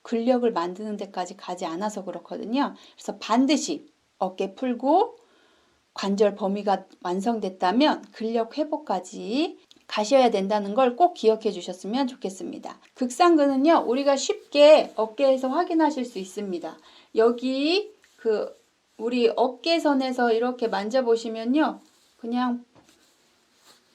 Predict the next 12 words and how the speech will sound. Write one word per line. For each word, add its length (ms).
어깨선에서 920
확인해 480
보시면 540
그냥 300
폭 260
들어가는 580
자리가 600
위치를 580
그냥 300
확인하실 520
수 160
있어요. 540